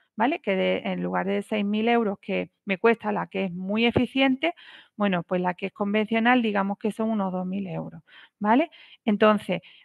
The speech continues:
eh, yo tengo que ver, la, para ayudas de Estado sería el sesenta y cinco por ciento de esa cantidad, ¿vale? Sería veintitrés mil. Como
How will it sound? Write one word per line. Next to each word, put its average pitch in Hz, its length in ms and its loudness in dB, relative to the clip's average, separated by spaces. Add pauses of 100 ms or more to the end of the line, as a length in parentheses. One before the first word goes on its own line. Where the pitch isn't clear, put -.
(220)
eh, 196 460 4
yo 208 180 6
tengo 233 260 4
que 247 140 2
ver, 285 300 4
la, 196 240 0
para 185 160 2
ayudas 196 320 2
de 240 60 2
Estado 254 340 2
sería 226 220 4
el 202 80 4
sesenta 196 340 -2
y 190 60 0
cinco 202 260 -2
por 226 160 -2
ciento 240 240 2
de 214 80 2
esa 196 200 -2
cantidad, 175 480 -6 (360)
¿vale? 233 280 -4
Sería 196 380 0 (260)
veintitrés 190 500 0
mil. 196 240 2
Como 185 340 0